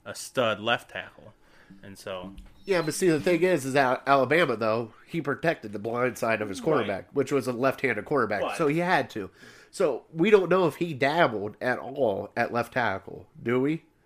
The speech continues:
Speaker 2: So
Speaker 1: Uh,
Speaker 2: we,
Speaker 1: he
Speaker 2: we,
Speaker 1: did not.
Speaker 2: we d-
Speaker 1: He did not.
Speaker 2: so he didn't play one snap at
Speaker 1: He,
Speaker 2: left tackle.
Speaker 1: he protected the blind side.
Speaker 2: So he protected the black, blind side of Tua.
Speaker 1: Right.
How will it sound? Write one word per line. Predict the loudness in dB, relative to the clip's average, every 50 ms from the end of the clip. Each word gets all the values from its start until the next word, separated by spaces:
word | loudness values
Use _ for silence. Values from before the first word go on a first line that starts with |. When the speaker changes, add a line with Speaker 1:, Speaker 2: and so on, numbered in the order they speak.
| _ _ _ _ _ _ _ _ -20 _
Speaker 2:
So | 0 2 2 4
Speaker 1:
Uh, | 6
Speaker 2:
we, | 4 2 2
Speaker 1:
he | 2 0
Speaker 2:
we, | 0 0
Speaker 1:
did | 0 -4
not. | -8 -10 -10 -8 0
Speaker 2:
we | 2 2 4
d- | 2 0 -6 -6
Speaker 1:
He | -10 -8
did | -8 -10 -10 -10
not. | -14 -14 -10 -4
Speaker 2:
so | 0 0 2 2
he | 2 2 2
didn't | 2 2 2
play | 2 2 2 2 2
one | 0 -2 2 4 4 4 4 2
snap | 0 -4 -2 0 0 0 0 0 -2
at | -2 0
Speaker 1:
He, | 0
Speaker 2:
left | -2 -4 -4
tackle. | -6 -8 -8 -8 -8 -12 -12
Speaker 1:
he | -12
protected | -12 -16 -18 -18 -12 -12 -12 -12 -10 -16 -18 -18
the | -18 -20
blind | -18 -16 -14 -14 -12 -14 -14 -16 -18 -16
side. | -6 0
Speaker 2:
So | 2 4 4
he | 4 4 2
protected | 2 2 2 2 2 2 0 -2
the | 2
black, | 4 4 6 6 6 4 2 -10
blind | -8 -2 0 2 2 2 2 0
side | 0 -2 -2 -2 -4
of | -4
Tua. | -2 -2 -2 0 -2 -4 -8 -12
Speaker 1:
Right. | -16 -16 -16